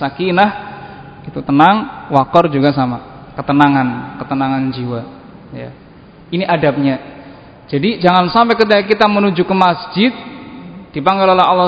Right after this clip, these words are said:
Subhanahu wa taala sementara hati kita masih apa? Masih terpecah belah pikirannya. Belum konsentrasi.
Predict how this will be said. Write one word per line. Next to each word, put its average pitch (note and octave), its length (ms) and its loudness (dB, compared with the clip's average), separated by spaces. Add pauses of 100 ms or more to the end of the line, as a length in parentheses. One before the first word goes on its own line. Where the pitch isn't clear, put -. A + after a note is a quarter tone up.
Subhanahu F3 560 2
wa F3 160 2
taala F#3+ 360 4 (560)
sementara E3+ 440 0
hati D#3+ 320 -2
kita F3+ 200 0
masih F3+ 280 0
apa? F3 200 2 (920)
Masih E3+ 400 0
terpecah F3+ 640 -2
belah D#3+ 360 0
pikirannya. C#3 640 -2 (1160)
Belum D#3 200 -4
konsentrasi. D3+ 760 0